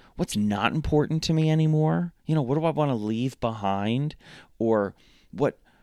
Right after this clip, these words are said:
what goals did I set in twenty twenty-three that I wanna carry through to twenty twenty-four?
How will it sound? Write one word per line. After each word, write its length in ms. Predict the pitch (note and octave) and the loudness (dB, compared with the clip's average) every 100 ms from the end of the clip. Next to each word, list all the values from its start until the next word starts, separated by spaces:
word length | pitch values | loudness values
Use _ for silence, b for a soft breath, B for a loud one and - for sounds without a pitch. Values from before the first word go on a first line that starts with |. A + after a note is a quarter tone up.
| b | b
what 260 | - C3+ - | -8 -8 0
goals 340 | B2 C3 C3+ | 2 2 0
did 140 | - G#2 | -2 -2
I 80 | |
set 340 | G2+ - A#2 - | -2 0 0 -2
in 60 | |
twenty 320 | A2 - G#2 G#2 | -4 -2 -2 -2
twenty-three 540 | - G#2 G2 - G#2+ | -2 -4 -4 -4 -4
that 140 | G#2+ | 0
I 60 | G2+ | 0
wanna 220 | G2 F2+ | 0 -2
carry 400 | - - G2 G2 | -6 -10 -6 -6
through 220 | F#2+ G2 | -6 -4
to 80 | G2 | -4
twenty 320 | G2 G2+ F#2+ | -4 -4 -4
twenty-four? 640 | F#2+ F#2+ F2+ - F#2 F#2 G#2 | -4 -4 -6 -4 -2 0 -2